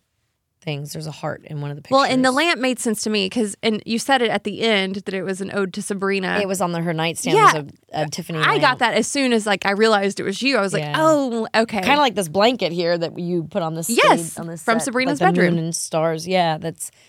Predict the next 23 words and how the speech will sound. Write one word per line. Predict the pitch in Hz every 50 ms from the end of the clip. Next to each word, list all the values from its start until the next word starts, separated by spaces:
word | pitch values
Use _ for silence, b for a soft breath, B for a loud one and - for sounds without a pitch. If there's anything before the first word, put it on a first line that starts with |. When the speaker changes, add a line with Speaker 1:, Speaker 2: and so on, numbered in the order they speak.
| b b b b b
Speaker 1:
like, | 156 160 147
from | - 160 151 156
s-, | 151 - - -
it's | 175 - -
between | - 123 147 175 151 151 185 175 170
that | 170 170 170 -
and | - 156
the | 151 147
lamp. | 147 151 151 139 143
Those | 160 156 151
were | 160 151
very, | 151 160 151 151 151
like, | 147 143 135 - -
tied | - - 147 147 147 156
in | 147 147 147 147 151 156 - _
pieces | - 165 160 143 147 135 151
of | 156 147 -
our | 143 151
set | 143 - 160 - -
for | - 143 139 135 -
seven | - - 156 143 147 143
years. | 143 143 147 143 147 220 233 208
Speaker 2:
Mm-hmm. | 220 208 202 202 220